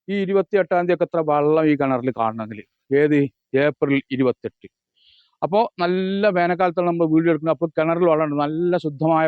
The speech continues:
വെള്ളം കുടിക്കാം. അതുപോലെ തന്നെ മൂന്നാല് വാഹനത്തിന്, നാലല്ല അഞ്ചോ ആറോ വാഹനം നിർത്താനുള്ള സൗകര്യം നമുക്ക് ഇവിടെ ഉണ്ട്. ഉണ്ടല്ലേ? ഇങ്ങോട്ട് പോരെ, ഇങ്ങോട്ട് പോരെ, ഇങ്ങോട്ട് പോരെ, ഇങ്ങോട്ട് കാണിച്ചു കൊടുക്കും. ഇവിടെ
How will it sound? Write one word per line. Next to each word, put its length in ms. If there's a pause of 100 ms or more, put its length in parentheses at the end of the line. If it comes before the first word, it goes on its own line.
വെള്ളം 260
കുടിക്കാം. 340 (380)
അതുപോലെ 280
തന്നെ 200
മൂന്നാല് 360
വാഹനത്തിന്, 520 (1400)
നാലല്ല 400
അഞ്ചോ 180 (100)
ആറോ 140 (100)
വാഹനം 380
നിർത്താനുള്ള 440
സൗകര്യം 420
നമുക്ക് 220
ഇവിടെ 140
ഉണ്ട്. 120 (920)
ഉണ്ടല്ലേ? 200 (1500)
ഇങ്ങോട്ട് 220
പോരെ, 180
ഇങ്ങോട്ട് 240
പോരെ, 160
ഇങ്ങോട്ട് 240
പോരെ, 140
ഇങ്ങോട്ട് 180
കാണിച്ചു 180
കൊടുക്കും. 160
ഇവിടെ 100